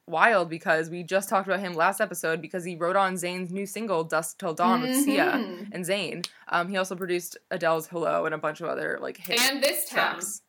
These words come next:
Speaker 1: Oh, sweet. Okay. Wow, he's just doing everything these days.
Speaker 2: Mm-hmm.
Speaker 1: Maybe he was a one D fan and just, like, wanted to get in
Speaker 2: Maybe.
Speaker 1: as much as possible. Um, and this is Niall's third single, which is crazy because, like,
Speaker 2: That
Speaker 1: what are you
Speaker 2: is
Speaker 1: guys
Speaker 2: so
Speaker 1: talking about?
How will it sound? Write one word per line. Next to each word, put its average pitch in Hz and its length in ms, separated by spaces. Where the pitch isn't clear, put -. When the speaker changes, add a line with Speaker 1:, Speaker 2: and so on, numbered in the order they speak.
Speaker 1:
Oh, 240 280
sweet. - 360
Okay. 180 220
Wow, 170 160
he's 220 220
just 277 160
doing 175 180
everything 180 440
these 160 140
days. 220 260
Speaker 2:
Mm-hmm. 214 100
Speaker 1:
Maybe 180 160
he 254 40
was 262 120
a 247 40
one 170 220
D 156 140
fan - 340
and - 100
just, - 140
like, 175 80
wanted 165 240
to 233 80
get 208 160
in 202 80
Speaker 2:
Maybe. 202 160
Speaker 1:
as - 180
much 156 220
as 160 80
possible. - 580
Um, 175 400
and 254 180
this 349 140
is 320 100
Niall's 302 360
third 240 520
single, 233 500
which 185 140
is 208 80
crazy 208 600
because, 262 240
like, 370 80
Speaker 2:
That - 80
Speaker 1:
what 269 80
are - 20
you 392 60
Speaker 2:
is 466 60
Speaker 1:
guys 427 160
Speaker 2:
so 240 100
Speaker 1:
talking 427 260
about? 202 120